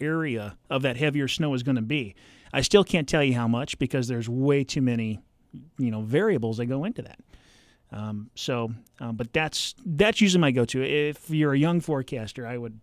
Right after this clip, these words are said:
say look at the ensembles and, and factor that into your end product. Don't just take what's freely available, you know. I mean, the ensembles are freely available for the most part if they're an,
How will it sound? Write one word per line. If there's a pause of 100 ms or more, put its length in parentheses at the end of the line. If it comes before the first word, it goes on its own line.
(140)
say
look
at
the
ensembles
and,
and
factor
that
into (280)
your (220)
end
product. (540)
Don't
just
take
what's (140)
freely
available, (300)
you
know. (140)
I
mean, (300)
the
ensembles
are
freely
available
for
the
most
part
if
they're
an,